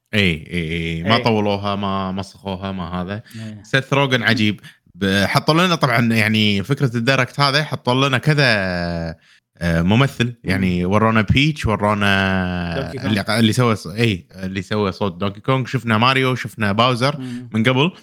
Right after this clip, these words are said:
Speaker 1: الحين أتوقع بعد في دايركت جديد راح يو-، يقول لنا لويجي منو.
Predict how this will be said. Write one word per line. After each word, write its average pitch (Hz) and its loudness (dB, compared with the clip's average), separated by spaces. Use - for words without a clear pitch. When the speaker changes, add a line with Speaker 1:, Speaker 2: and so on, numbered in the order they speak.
Speaker 1:
الحين 170 2
أتوقع 180 2
بعد 147 2
في 165 2
دايركت 156 0
جديد 147 2
راح 127 -2
يو-، 120 0
يقول 131 2
لنا 123 4
لويجي 120 4
منو. 127 2